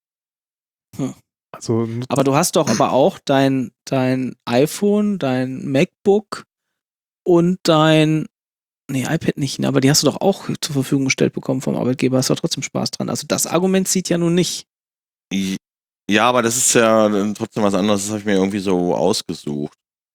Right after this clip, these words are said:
Speaker 3: Das war ja jetzt so eine, das war ja jetzt so eine Aktion von Microsoft, die uns halt diese Geräte zur Verfügung gestellt haben. Oder, äh, oder stellen.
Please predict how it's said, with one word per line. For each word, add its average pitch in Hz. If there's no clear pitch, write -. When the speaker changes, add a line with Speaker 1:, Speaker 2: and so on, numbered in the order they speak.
Speaker 3:
Das -
war 92
ja 92
jetzt 90
so 95
eine, 87
das -
war 101
ja 92
jetzt 95
so 101
eine 92
Aktion 110
von 92
Microsoft, 101
die 98
uns 98
halt 95
diese 90
Geräte 90
zur -
Verfügung 95
gestellt 76
haben. 76
Oder, 82
äh, 67
oder 76
stellen. 85